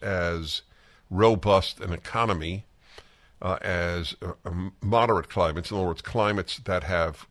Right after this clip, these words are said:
both cold, uh, uh, and heat and in the middle. So, uh, that's a possibility, but the American South is certainly developed.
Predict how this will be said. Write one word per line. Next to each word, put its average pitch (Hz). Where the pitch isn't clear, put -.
both 92
cold, 92
uh, 90
uh, -
and 92
heat -
and 76
in 78
the 78
middle. 90
So, 92
uh, 101
that's 107
a 104
possibility, 95
but 92
the 101
American 104
South 101
is 80
certainly 98
developed. 85